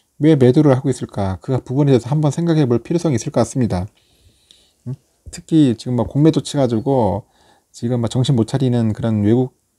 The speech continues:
헤지펀드들이 많은가 보더라고요. 그러다 보니까 지금 뭐 어떻게든지 주식 팔아제쳐가지고 그 손실된 부분을 이제 보전해야 하니까, 그래가지고 가장 대표적인 뭐 우량주들을 집중적으로 이렇게 매도를 처리하는 수도 있-, 있는 것 같습니다. 하여튼 삼성전자는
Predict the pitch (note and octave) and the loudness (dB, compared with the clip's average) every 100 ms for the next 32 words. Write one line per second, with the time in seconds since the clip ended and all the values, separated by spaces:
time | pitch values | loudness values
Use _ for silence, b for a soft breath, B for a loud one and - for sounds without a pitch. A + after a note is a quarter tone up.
0 | _ _ _ _ b b D#3+ - D#3+ D#3 | _ _ _ _ b b -10 -6 -4 0
1 | B2+ A2+ G2 B2+ A#2+ G2 G2 F#2 F2 A2 | 0 0 0 0 0 0 -2 -2 -4 -4
2 | E3+ _ _ b b b b A#2 B2+ A#2+ | -6 _ _ b b b b -4 -2 0
3 | G#2 G2 G#2+ F#2+ G2+ G#2+ G#2 G2 F#2+ A#2+ | -2 -4 -8 -8 -6 -6 -4 -4 -4 -6
4 | - G#2 G2+ - A#2+ - D3 C3 - A2+ | -6 -4 -6 -6 -12 -6 -4 -4 -4 -4
5 | G2 G2 D3 F#3+ - B B B B B | -4 -4 -4 -6 -8 B B B B B
6 | - G#2 E3+ E3+ E3 D3+ C3 - G#2 A2 | -10 -6 -4 -2 0 0 -2 -4 -4 -2
7 | G#2 G2 F#2+ F2+ G#2+ A#2 A#2 A#2 G2 E2+ | 0 0 -2 -4 -2 -2 0 0 -2 -6
8 | F2+ F#2+ F#2+ F2+ - b b b - B2+ | -8 -6 -6 -8 -12 b b b -8 -6
9 | C3 A#2+ A2 - B2+ B2 B2 - D3 C3+ | -4 -2 -4 -4 -6 -4 -4 -2 -2 0
10 | A#2+ A2 G#2+ C3+ A#2+ A2+ G2+ F#2+ - - | 0 0 0 0 -2 -4 -4 -4 -12 -8
11 | C3+ A#2+ G2 F#2 G2+ G2+ F#2+ A2 B2 C#3 | -4 -2 -2 -4 -6 -4 0 0 0 -2
12 | D3 B2+ D#3 D3 _ G2+ - - A#2+ C3 | -2 0 -2 -4 _ -10 -10 -8 -4 -2
13 | A#2+ F#2 - A2 F2+ F#2+ _ b b b | -2 -4 -6 -8 -8 -12 _ b b b
14 | b b b - F3 F#3 F3 A3 A3+ A3 | b b b -8 -2 -2 -2 -2 0 2
15 | G3 D3 D#3+ B2+ | 2 2 2 2